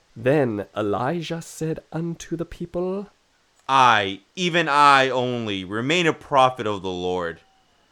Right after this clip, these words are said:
Speaker 2: But Baal's prophets are four hundred and fifty men. Let them therefore give us two ballocks,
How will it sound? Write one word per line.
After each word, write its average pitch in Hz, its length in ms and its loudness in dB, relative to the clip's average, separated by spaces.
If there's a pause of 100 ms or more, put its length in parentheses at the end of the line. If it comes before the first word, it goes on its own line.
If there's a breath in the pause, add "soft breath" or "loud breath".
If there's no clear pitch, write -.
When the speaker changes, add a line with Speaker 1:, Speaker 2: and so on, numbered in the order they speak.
(180)
Speaker 2:
But 117 240 -4
Baal's 131 340 6
prophets 131 560 -2
are 113 120 -4
four 160 400 -2
hundred 147 440 -4
and 107 200 -8
fifty 131 460 -4
men. 98 420 -4 (720 soft breath)
Let 156 340 2
them 165 240 -2
therefore 123 580 0
give 123 260 -4
us 127 220 -6
two - 280 -6
ballocks, 107 680 0